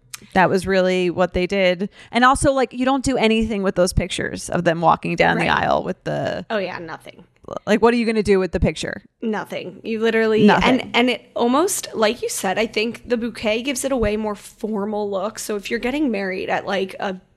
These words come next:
Speaker 2: castle, <laughs> if you're lucky enough to get married in a castle,
Speaker 1: <laughs>
Speaker 2: maybe have a couple bouquets for your bridesmaids, but yours were perfect.
Speaker 1: Yeah, or
Speaker 2: And
Speaker 1: it's
Speaker 2: I
Speaker 1: black tie.
Speaker 2: Yeah.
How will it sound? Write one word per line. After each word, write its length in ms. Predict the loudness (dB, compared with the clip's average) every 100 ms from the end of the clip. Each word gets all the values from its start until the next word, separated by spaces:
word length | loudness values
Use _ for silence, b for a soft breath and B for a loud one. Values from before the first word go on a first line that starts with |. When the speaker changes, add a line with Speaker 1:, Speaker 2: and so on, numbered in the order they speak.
| -20 -20 -20 -14 -4
Speaker 2:
castle, 720 | 0 0 0 -2 -2 -6 -6
<laughs> 40 |
if 520 | -6 -2 2 2 2
you're 120 | 4 4
lucky 280 | 4 4
enough 260 | 2 2 2
to 80 | 0
get 140 | 2
married 260 | 2 4 4
in 120 | 2
a 60 | 2
castle, 540 | 2 2 0 0 4 6 6
Speaker 1:
<laughs> 200 | 4 2
Speaker 2:
maybe 320 | 2 4 2
have 300 | 2 0 0
a 40 | 0
couple 320 | 0 2 2
bouquets 540 | 4 2 2 0 -2
for 100 | -4
your 80 | -4
bridesmaids, 580 | -4 -6 -6 -4 -4 -6
but 280 | -6 -6 -8 B B B B
yours 380 | 2 4 4 2
were 140 | -2
perfect. 460 | -2 -4 -4 2 4
Speaker 1:
Yeah, 60 | 6
or 20 |
Speaker 2:
And 100 | 6
Speaker 1:
it's 40 | 4
Speaker 2:
I 20 |
Speaker 1:
black 240 | 4 2
tie. 680 | 2 2 4 2 -2 -4 -8 -12
Speaker 2:
Yeah. 500 | -2 0 0 -2